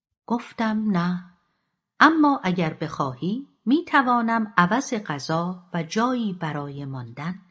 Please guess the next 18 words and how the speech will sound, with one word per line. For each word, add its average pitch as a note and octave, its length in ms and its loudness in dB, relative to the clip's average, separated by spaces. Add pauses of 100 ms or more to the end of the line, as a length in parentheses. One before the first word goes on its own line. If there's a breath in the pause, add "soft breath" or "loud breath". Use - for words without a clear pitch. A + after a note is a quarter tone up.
(360)
یک F4+ 220 2
خوابت G#3+ 680 0
را D#3+ 200 -6 (100)
تعبیر F3 540 -6
بکنم." - 460 -20 (1800)
"مگر F3+ 380 6
تو - 140 -2
نبودی D#4 500 2
که C#4 220 -2
کمی A3 360 0
قبل G#3 440 4
می‌گفتی F3+ 880 0
اصلاً F3+ 540 2
خواب D#3 520 2
نمی‌بینی؟" C#3+ 840 -4 (1500)
"همین D4 380 4
طور - 360 -12
است. - 340 -20